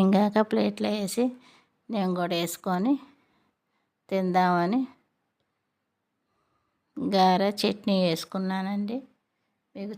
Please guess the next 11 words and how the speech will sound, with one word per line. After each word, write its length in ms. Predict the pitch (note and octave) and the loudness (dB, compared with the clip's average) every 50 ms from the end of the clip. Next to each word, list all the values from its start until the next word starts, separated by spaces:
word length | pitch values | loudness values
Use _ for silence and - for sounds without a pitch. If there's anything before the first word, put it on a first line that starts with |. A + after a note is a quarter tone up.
| - | -8
చూపిస్తున్నాను, 800 | F#3+ F#3 F#3 F#3 F#3 F#3 - - G#3 F#3+ F#3 F3 E3+ E3+ F3+ A#3 B3+ B3 - - - _ _ _ _ _ _ - | -4 -4 -2 -2 -2 -4 -6 -6 -6 -4 -4 -2 -2 -2 -2 -2 -2 -4 -6 -10 -20 _ _ _ _ _ _ -6
చాలా 360 | - - F#3+ F3+ F3 F3 F3 F3+ F#3+ G3 | 0 2 4 4 4 4 2 2 2 2
బాగా 320 | F3+ E3+ E3+ E3+ F3+ F3+ F#3+ F#3 F3+ | 4 4 4 2 2 2 2 2 0
వచ్చాయండి 640 | F3+ F3 - - G#3 G3+ G3 G3+ G3+ G3+ G3+ F#3 G3 G3 | 0 -2 -2 -2 0 0 2 2 0 0 0 -2 -2 -2
గారె. 340 | F#3 F#3 F3+ F3+ F#3+ G#3+ C4 B3+ B3+ - _ _ _ _ _ _ _ _ - | 0 0 0 0 0 -2 -2 -4 -6 -10 _ _ _ _ _ _ _ _ -2
నైటే 480 | G3 G3 F#3+ F#3 F#3+ F#3 F#3 G#3 G#3 G#3 G3+ G3+ | 2 4 4 6 4 4 4 6 6 6 6 6
పిండి 240 | G#3+ F#3 F3+ F#3 F#3 F#3 G3+ | 4 2 4 2 4 6 6
పట్టించుకున్నానండి. 1080 | F3 F3 - - G3 F3+ F#3 - - - - G3 F#3+ F#3 E3+ E3 E3+ E3+ E3+ F#3+ G3+ G3+ - | 4 4 4 2 0 0 0 -4 -10 -8 -6 -6 -4 -4 -4 -4 -4 -4 -6 -6 -8 -10 -10
పిండి 320 | - F#3 G3 G3 G3 G#3 B3 B3+ B3 B3+ - _ _ _ _ _ _ _ _ _ _ _ _ _ _ - | -10 -8 -8 -6 -6 -6 -6 -6 -8 -10 -18 _ _ _ _ _ _ _ _ _ _ _ _ _ _ -4
మిక్సీ 340 | G3+ F#3 - - - G#3+ G3 G3+ G#3 | -4 -4 -2 0 2 2 4 6 6
పట్టుకున్నాను. 680 | F#3 F3+ F#3+ G3+ G3+ - F3+ F3+ F3 E3+ F3 F#3 | 4 4 4 0 0 0 2 4 4 4 4 4